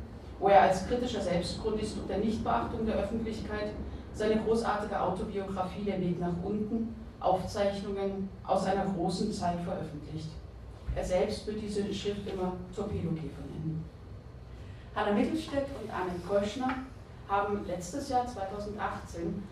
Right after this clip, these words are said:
mit der Regisseurin Rosemarie Vogtenhuber am Hau Franz Jung und sein Leben auf die Bühne gebracht. Sie haben es inszeniert. Das Stück hieß damals Die Technik des Glück, ein, eine Franz Jung Revue.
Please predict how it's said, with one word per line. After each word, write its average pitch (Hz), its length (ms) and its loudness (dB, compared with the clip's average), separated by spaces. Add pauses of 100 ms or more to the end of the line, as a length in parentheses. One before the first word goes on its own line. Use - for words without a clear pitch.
(120)
mit - 120 -2
der 196 180 4
Regisseurin 226 540 6
Rosemarie 202 520 6
Vogtenhuber 254 640 4
am - 260 0
Hau 247 360 6 (360)
Franz 220 360 0
Jung 240 380 2 (280)
und 180 100 -6
sein 175 200 -2
Leben 214 260 2
auf - 180 2
die 226 80 -2
Bühne 202 280 -2
gebracht. 165 360 0 (320)
Sie 185 140 -4
haben 185 160 2
es 185 80 -2
inszeniert. 196 720 2 (340)
Das 220 140 -4
Stück 254 200 0
hieß 247 280 2
damals 226 400 2 (220)
Die 170 100 -4
Technik 220 480 2
des - 240 -6
Glück, 254 160 -2 (600)
ein, 202 140 2 (140)
eine 226 140 0
Franz 233 300 0
Jung 220 140 2
Revue. 202 420 2